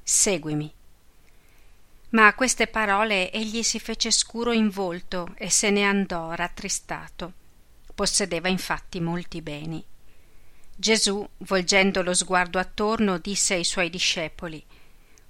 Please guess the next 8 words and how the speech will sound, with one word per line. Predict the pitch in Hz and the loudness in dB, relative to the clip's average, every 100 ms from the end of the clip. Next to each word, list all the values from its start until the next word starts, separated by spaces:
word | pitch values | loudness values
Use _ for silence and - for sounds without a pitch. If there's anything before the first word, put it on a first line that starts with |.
| - | -6
"Quanto | - 240 247 | 6 8 8
è | 233 | 4
difficile | 202 202 - 226 202 - 175 170 | 2 0 -2 -2 0 0 0 -6
per | - 175 | -6 -8
quelli | - 196 190 | -4 -4 -4
che | 185 175 | -4 -6
possiedono | - 175 - 185 175 175 175 | -2 0 2 0 -2 0 -2
ricchezze | 175 - - 185 175 - - 175 | -4 -10 -6 -6 -6 -4 -2 -4